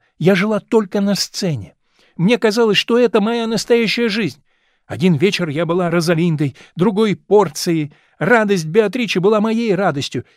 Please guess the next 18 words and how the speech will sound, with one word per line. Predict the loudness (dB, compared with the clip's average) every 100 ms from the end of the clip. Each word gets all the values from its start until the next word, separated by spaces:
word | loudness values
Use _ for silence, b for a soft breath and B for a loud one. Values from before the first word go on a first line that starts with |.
| -2
и | 0
страдания | 0 2 2 4 2 2 2
Корделии — | 0 0 0 0 0
моими | 0 2 0 0
страданиями. | -4 -6 -6 -6 -10 -14 -20 _ _ -16
Я | -8 -2 -2 0
верила | -2 0 0 -2
всему. | -4 -2 -2 -4 _ _ _ _
Те | 0 2
жалкие | 4 2 2 0
актеры, | 0 0 0 0 0
что | 0 0
играли | 2 2 0
со | 0 -2
мной, | 0 -2
казались | -2 -2 0 0 -2 -2
мне | -2 0
божественными. | 0 -2 -2 -4 -8 -14 -14 -16